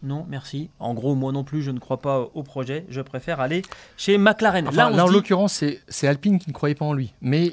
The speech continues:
Speaker 2: il aura retourné aussi le compliment.
Speaker 1: Oui, c'est ça.
Speaker 2: D'une façon assez logique, on sait, on sait ce que c'est devenu depuis.
Speaker 1: Alors, euh, là, on se dit, il y a, il y a quand même,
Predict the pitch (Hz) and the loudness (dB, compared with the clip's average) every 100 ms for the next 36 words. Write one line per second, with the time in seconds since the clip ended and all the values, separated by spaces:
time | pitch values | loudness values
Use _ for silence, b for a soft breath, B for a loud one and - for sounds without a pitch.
0 | 143 131 127 127 135 151 160 151 143 - | -4 -4 0 2 2 2 2 2 2 -2
1 | 131 135 - 131 156 180 180 190 190 156 | -4 -4 0 2 4 4 4 4 2 0
2 | 185 120 139 165 147 170 156 139 160 185 | 0 0 0 0 2 2 4 4 4 2
3 | 139 - 156 113 135 180 - 151 165 147 | 0 -2 -4 -8 -6 -4 -2 -2 0 2
4 | 156 147 - - B B B - 208 160 | 2 0 -4 -10 B B B 0 4 4
5 | - B B - 151 147 - 185 254 233 | 2 B B 0 2 0 0 4 4 4
6 | 175 220 247 - - 147 135 - _ - | 0 -2 -2 -10 -4 -2 -2 -6 _ -20
7 | - - 147 139 147 151 156 | -20 -8 -6 -4 -2 -2 -4